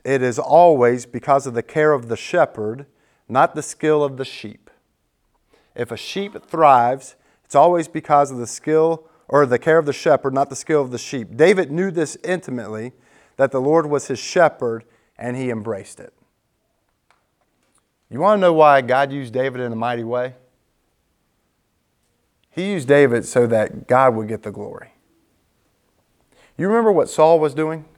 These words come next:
when God rejected him? He was building a monument to himself, saying, "Hey, this is, this is what I've done."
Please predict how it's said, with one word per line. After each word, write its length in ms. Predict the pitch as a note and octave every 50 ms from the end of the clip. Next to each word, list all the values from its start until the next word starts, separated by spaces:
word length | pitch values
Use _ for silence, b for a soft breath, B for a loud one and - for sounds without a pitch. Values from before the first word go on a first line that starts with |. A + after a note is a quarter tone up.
| _ _ _ -
when 120 | C3 C3
God 200 | C#3+ D3+ D3+ D3
rejected 480 | C3+ B2 A#2+ D3 D3 D3 - D#3 D3 D3+
him? 140 | D#3 C#3 - _ _ _ _ _ _ _ _ _ _ _ _ _ _ _
He 80 | - B2
was 140 | C3 B2 A2
building 380 | A#2 C3+ D3+ E3 D#3+ D#3 C#3
a 20 | A2+
monument 580 | G#2+ A#2 B2 C3 C3 C3 A#2+ G#2+ G#2 F#2+ - -
to 120 | - A#2+ G#2+
himself, 560 | G2+ G2+ - - F#2+ - - - _ _ _ _ _ _ _ _ _ _ _ _ _ _ _ _ _ _ _ _ _ _ _ _ _ _ _ _ _ _ _ _
saying, 220 | - - G#2 G2+
"Hey, 180 | F#2 G#2 G#2 G2
this 240 | G#2 A2+ A2+ A2 -
is, 200 | G#2 G2+ F#2+ - -
this 220 | A#2 A2+ G#2+ -
is 60 | G#2+ G2+
what 160 | G2+ G#2 G#2
I've 180 | G#2 G#2+ G#2+
done." 200 | G#2 - A2 A2